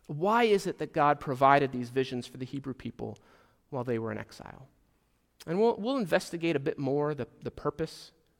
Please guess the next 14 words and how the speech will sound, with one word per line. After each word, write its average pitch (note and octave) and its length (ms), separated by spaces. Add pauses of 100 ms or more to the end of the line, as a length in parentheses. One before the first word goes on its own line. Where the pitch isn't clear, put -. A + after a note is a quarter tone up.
when C#3 140
we C3 80
look B2+ 220
at B2+ 140 (240)
Ezekiel's A#2+ 460
call B2+ 460
next - 260
week. - 260 (1500)
But D#3 80
one G3+ 180
important A#3 440
thing F3 220
to - 120
note C3+ 480